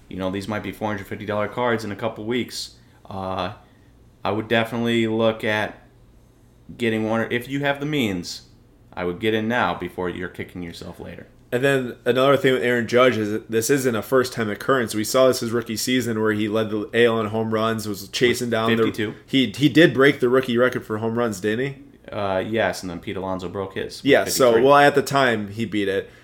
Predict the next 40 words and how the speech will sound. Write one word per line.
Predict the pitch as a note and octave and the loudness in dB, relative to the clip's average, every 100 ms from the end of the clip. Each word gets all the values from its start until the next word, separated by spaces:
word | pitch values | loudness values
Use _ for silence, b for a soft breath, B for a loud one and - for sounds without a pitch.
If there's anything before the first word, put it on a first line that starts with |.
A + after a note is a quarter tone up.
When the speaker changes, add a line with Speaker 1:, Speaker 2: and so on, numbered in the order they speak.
| B | B
Speaker 2:
So | C#3+ C3+ | 6 8
this | D#3 F3 | 8 10
isn't, | F3+ F3+ D#3+ | 8 6 6
like, | D3+ C#3 - | 6 6 4
a | B2+ B2 A#2+ A#2 | 2 4 4 4
really, | G2 G#2+ A#2+ C#3 C#3+ | 0 0 4 6 4
like, | C3 C3+ - B B | 4 4 2 B B
I'm | - D3 | 2 2
thinking | D3+ D3+ C#3 B2 | 4 2 4 2
T | A2+ D#3+ | 4 4
J | C#3+ D3 | 8 8
Warren | C#3 C3+ C3+ C3 | 8 8 6 4
in | A#2+ | 4
basketball | A#2 A#2 A#2 C3 A2+ A2 A2 | 4 4 2 0 2 4 4
or | A2 | 2
Bol | A2 B2+ C3+ | 2 4 6
Bol. | A2+ A2+ A2+ | 6 4 4
This | A#2 | 4
isn't | D#3 D3+ C3+ | 2 2 0
something | C#3+ C3 B2+ | 0 0 -4
like | A2 G#2+ | -2 0
that. | B2 A2+ A#2+ | 2 4 4
This | B2+ | 0
is | C#3+ | 0
a | C3 | 0
guy | A2+ A#2 A#2+ | 2 4 4
that | A#2 | 4
we've | A2+ A2 | 2 2
already | A#2+ A#2 | 2 2
seen | B2 A2+ | -2 -4
do | G#2 A2+ | 0 0
it | G2 | 0
before, | G2+ G#2+ G#2+ G#2 - B B B | -2 -2 2 0 -2 B B B
got | A2+ A#2+ | 2 4
injured, | A2+ G#2+ A2 G#2+ - - | 2 0 0 0 0 -8
now | A2 A2+ | -2 0
he's | A#2+ | 0
back | A2+ A#2 A2+ | 2 2 2
on | A2 | -2
track. | G#2+ G#2+ G2 G2 | -2 -2 -2 -4